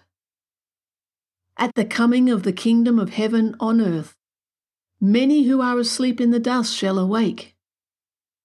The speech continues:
some to everlasting life, having received the Messiah. Yet those who reject the Messiah, reject God,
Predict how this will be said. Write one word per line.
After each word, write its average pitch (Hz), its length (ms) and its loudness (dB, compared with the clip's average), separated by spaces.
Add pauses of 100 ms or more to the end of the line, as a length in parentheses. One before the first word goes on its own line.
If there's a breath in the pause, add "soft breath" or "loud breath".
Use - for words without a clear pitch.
(140)
some 226 400 2
to 220 160 -2
everlasting 196 680 -2
life, 196 480 -2
having 180 340 0
received 185 640 -2
the 170 100 -2
Messiah. 180 680 -2 (1400)
Yet 180 200 -2
those 226 320 2
who 196 100 0
reject 180 560 0
the 277 80 2
Messiah, 233 600 0 (600)
reject 190 520 -4
God, 165 420 -4